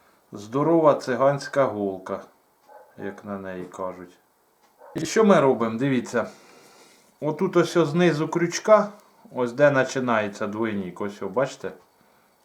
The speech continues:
Ось, о. Отут. Отак акуратно голку заводимо і помаленьку її ведемо. Дивіться, бачите? Отак до кінця не витягуйте. Бачите, скільки у вас залишається.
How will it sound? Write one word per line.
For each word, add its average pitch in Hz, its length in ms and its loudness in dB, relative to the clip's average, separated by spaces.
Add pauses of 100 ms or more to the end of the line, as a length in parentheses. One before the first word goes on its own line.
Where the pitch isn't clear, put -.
(100)
Ось, 98 280 -14
о. 95 100 -8 (1040)
Отут. 113 460 -10 (420)
Отак 165 380 0
акуратно 147 680 2
голку 135 480 -2
заводимо 139 680 2 (1200)
і 165 360 -2 (880)
помаленьку 160 1000 2
її 127 580 -4 (640)
ведемо. 127 600 0 (480)
Дивіться, 120 440 -4
бачите? 131 440 0 (600)
Отак 147 360 2
до 156 120 -2
кінця 156 480 2
не 147 140 2
витягуйте. 120 680 0
Бачите, 147 400 2
скільки - 360 -10
у 104 60 -2
вас 101 200 -2
залишається. 98 880 -4